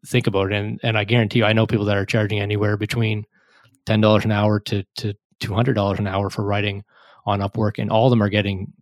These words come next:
getting clients. And the range is, they're just getting different kinds. They're getting different kind of clients. Um, and don't charge at one level and then be upset about the, the smaller, like, you don't even wanna take those clients anyway. Don't lower your rates. It's about, you know, finding the, the client that's best for you.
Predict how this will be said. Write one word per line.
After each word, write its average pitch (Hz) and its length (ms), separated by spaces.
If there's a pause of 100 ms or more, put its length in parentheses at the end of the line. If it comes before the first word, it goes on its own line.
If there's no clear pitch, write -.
(240)
getting 104 280
clients. 107 560 (480)
And 107 140
the 104 60
range 110 360
is, 101 400 (120)
they're 120 120
just 98 100
getting 101 180
different 98 280
kinds. 120 440
They're 113 100
getting 104 160
different - 240
kind 107 200
of 98 60
clients. - 420 (540)
Um, 101 360
and 101 300 (680)
don't 139 180
charge 127 260
at 107 60
one 117 160
level 110 220
and 107 100
then 107 120
be 110 120
upset 110 380
about 101 260
the, 101 240
the 101 240
smaller, 113 360
like, 107 200
you 135 140
don't 135 200
even 120 160
wanna 107 140
take 127 240
those 104 180
clients 104 320
anyway. 104 300
Don't 117 220
lower 110 180
your 101 140
rates. 101 500
It's - 180
about, 110 240 (200)
you 113 140
know, 101 120
finding 107 400
the, 101 260
the 120 60
client 101 280
that's - 140
best - 300
for 104 80
you. 110 280